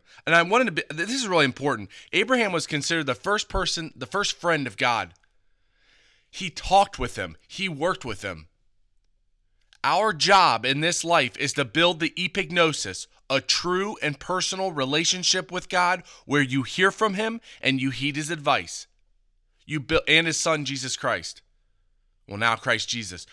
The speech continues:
You work with God. Abraham worked with God. He fell on his face and he talked with him, saying, "As for me, behold, my covenant is with thee,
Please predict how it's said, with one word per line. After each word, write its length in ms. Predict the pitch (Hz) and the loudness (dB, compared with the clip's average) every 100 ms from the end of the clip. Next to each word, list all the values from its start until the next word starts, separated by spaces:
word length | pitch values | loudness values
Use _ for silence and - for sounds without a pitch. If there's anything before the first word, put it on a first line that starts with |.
| - - | -20 -8
You 160 | 165 | -4
work 380 | 165 139 185 202 | -2 2 2 2
with 200 | 196 190 | -4 0
God. 400 | 185 147 101 85 _ _ _ _ - | 2 4 2 -4 _ _ _ _ -2
Abraham 520 | 180 190 180 165 123 | 2 2 2 2 0
worked 280 | 151 180 - | 0 0 -2
with 180 | 180 - | -6 0
God. 380 | 151 113 85 - _ _ _ _ _ _ _ _ _ _ _ - | 2 2 -4 -12 _ _ _ _ _ _ _ _ _ _ _ -12
He 100 | 127 | -2
fell 240 | 170 170 | 4 6
on 120 | 180 | 6
his 160 | 185 - | 4 0
face 460 | 190 190 208 - - _ - | 2 2 2 -4 -8 _ -4
and 140 | 131 | -2
he 80 | 160 | 0
talked 360 | - 180 190 | 2 2 2
with 160 | 143 - | -2 -4
him, 140 | 123 | -4
saying, 440 | 110 - 139 127 120 - - - _ | 0 4 6 6 0 -14 -20 -20 _
"As 260 | 156 190 - | 6 6 4
for 200 | - 170 | -2 -2
me, 240 | 196 202 | 2 2
behold, 540 | 143 160 147 180 151 - - - | 2 -2 0 0 0 -4 -18 -4
my 240 | 135 190 | 2 2
covenant 540 | - 226 196 160 143 - | 2 4 4 4 2 2
is 160 | 143 | -2
with 280 | 127 160 127 | 0 -2 0
thee, 340 | 170 185 208 | 0 0 0